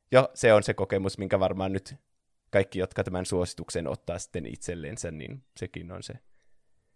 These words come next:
kokemus sitten. Mutta niin, tämä kertoo Max Caulfieldista, joka on tämmönen lukion abi. E-, elää tämmöisessä pikkuisessa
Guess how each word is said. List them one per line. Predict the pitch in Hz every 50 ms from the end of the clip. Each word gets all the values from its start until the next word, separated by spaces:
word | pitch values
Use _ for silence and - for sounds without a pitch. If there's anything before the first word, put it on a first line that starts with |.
| _ _ _
kokemus | - 92 - - 78 90 78 - - -
sitten. | - 73 - - 71 - - _ _ _ _ _ _ -
Mutta | 120 139 - 170 165
niin, | 151 120 95 113 - - _ _ _ _ _ _ _ _ _ _ _ _ _ _ - -
tämä | - 101 104
kertoo | - 107 101 98 - 107 101 95 - _ _ -
Max | 104 104 113 113 110 - - - - - - _ _ _ _ _ _ _ _ _ -
Caulfieldista, | 123 117 113 110 101 98 - - 104 98 90 87 87 - 92 92 - - - 92 90 - _ _ _ _ _ _ _ -
joka | - 87 95
on | 90
tämmönen | - 92 92 87 85 85 90
lukion | 101 110 107 - 117 110 113 110 - -
abi. | - 98 98 - - 98 98 95 101 - _ _ _ _ _ _ _ _ _ _ _ _ _ _ _ _ _ _ _ _ _ _ - -
E-, | - 104 98 - - -
elää | 87 92 95 95 107
tämmöisessä | - 170 175 165 151 123 - 131 120 - - 113 107 101 98 - _ _ _ _ _ _ _ _ _ -
pikkuisessa | 113 101 - - - 101 98 - - 92 - - 98 90 85 -